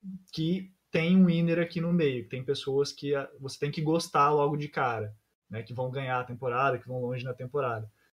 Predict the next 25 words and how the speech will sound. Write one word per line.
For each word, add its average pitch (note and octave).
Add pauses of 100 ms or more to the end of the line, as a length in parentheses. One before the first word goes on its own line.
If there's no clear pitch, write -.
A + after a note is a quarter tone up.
Só D3
que E3
ao E3+
mesmo F3
tempo F#3+
você G3
não F#3+
pode F#3+
dar F#3+
pista F3+
demais, D3
porque E3+
senão E3
aquela F#3
pessoa D#3+
que C3 (280)
não, D#3
né, C3
igual C3
o -
Guto C#3
falou, D3
não, C3+
não C#3+
teve D3